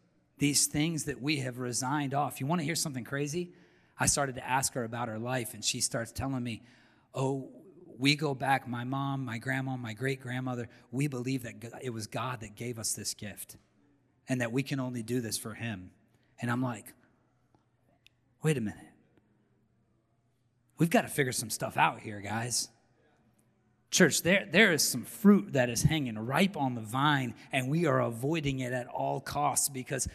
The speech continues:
somebody somewhere told us that we can't go in that part of the vineyard.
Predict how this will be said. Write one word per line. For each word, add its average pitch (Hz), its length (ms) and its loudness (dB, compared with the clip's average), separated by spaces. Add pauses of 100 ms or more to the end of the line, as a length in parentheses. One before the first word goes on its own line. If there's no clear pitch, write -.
somebody 156 640 4 (140)
somewhere 139 760 4 (200)
told 175 320 0
us 120 320 0 (160)
that 131 160 -2
we 160 120 -2
can't 143 360 -2
go 135 260 0 (160)
in 131 140 -2
that 127 180 4
part 135 160 8
of 123 80 -2
the 123 60 0
vineyard. 117 400 2